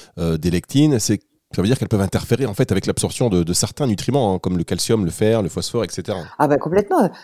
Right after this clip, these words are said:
Speaker 2: Euh, il y a aussi dans le blé des, des phytates. Et il faut savoir que les phytates, c'est quand même, on le sait, l'acide phytique,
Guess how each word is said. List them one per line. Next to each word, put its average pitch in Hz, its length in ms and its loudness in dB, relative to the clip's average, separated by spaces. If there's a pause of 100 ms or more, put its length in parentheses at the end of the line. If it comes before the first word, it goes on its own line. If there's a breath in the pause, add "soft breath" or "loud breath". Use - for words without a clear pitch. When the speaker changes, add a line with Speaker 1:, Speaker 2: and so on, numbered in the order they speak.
(160 loud breath)
Speaker 2:
Euh, 151 300 6
il 165 80 -2
y 160 100 6
a 175 80 10
aussi 180 300 4
dans 160 160 6
le 147 60 2
blé 175 280 6
des, 135 200 4
des 131 120 2
phytates. - 580 0 (540 soft breath)
Et 151 60 2
il 151 40 4
faut 156 120 -6
savoir 160 360 4
que - 80 -6
les 143 60 2
phytates, 214 460 2
c'est - 180 -2
quand - 200 0
même, 185 220 4
on 135 100 0
le 139 140 2
sait, 262 220 2
l'acide 143 340 2
phytique, 220 520 0